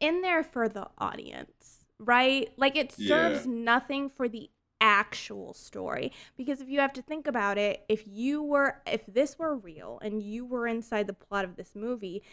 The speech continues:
Speaker 1: there's no reason for that. It means nothing. It means nothing to Kayla. It means nothing to Tyler. They're just like, "Oh, that's weird," and then they get in the car. It's,
Speaker 2: Yeah.
Speaker 1: it's just another thing to be creepy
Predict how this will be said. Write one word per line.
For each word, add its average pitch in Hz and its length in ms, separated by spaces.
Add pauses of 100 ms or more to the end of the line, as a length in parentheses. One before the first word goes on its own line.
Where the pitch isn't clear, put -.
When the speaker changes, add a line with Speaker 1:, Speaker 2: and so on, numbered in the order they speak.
(120)
Speaker 1:
there's 269 240
no 285 320
reason 196 440
for - 180
that. - 300 (100)
It 220 240
means 285 380
nothing. 294 600 (140)
It 220 100
means 214 220
nothing 196 240
to 196 60
Kayla. 277 560 (100)
It 262 100
means 196 260
nothing 190 300
to - 80
Tyler. 262 500 (260)
They're 226 140
just 220 160
like, 208 160
"Oh, 311 140
that's 330 200
weird," 208 380
and 196 80
then 196 100
they 196 100
get 185 140
in 175 60
the 165 60
car. - 320 (200)
It's, 233 140
Speaker 2:
Yeah. - 200
Speaker 1:
it's - 220
just 359 220
another 277 500
thing 254 400
to 262 120
be 208 220
creepy 196 680